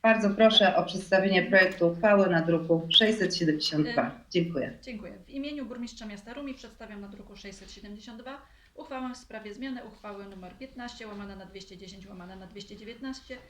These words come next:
Speaker 2: e, Rady Miejskiej Rumi z dnia dwunastego grudnia dwa tysiące dziewiętnastego roku. W związku z nowelizacją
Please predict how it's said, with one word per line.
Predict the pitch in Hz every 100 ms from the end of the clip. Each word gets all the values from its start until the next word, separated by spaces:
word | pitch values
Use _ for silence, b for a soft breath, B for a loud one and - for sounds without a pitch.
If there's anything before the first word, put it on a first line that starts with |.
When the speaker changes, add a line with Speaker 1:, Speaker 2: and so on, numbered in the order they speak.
| b b b b -
Speaker 2:
e, | 208 208 214
Rady | 277 262
Miejskiej | 233 220 220 208
Rumi | 220 220
z | 220
dnia | 262
dwunastego | 208 220 214 - 196 190
grudnia | 254 240 233
dwa | 233
tysiące | 214 208 202 202
dziewiętnastego | 202 196 180 214 202 185
roku. | 165 - _ _ b b b _
W | 190
związku | 285 311 277
z |
nowelizacją | 240 226 220 262 262 247 233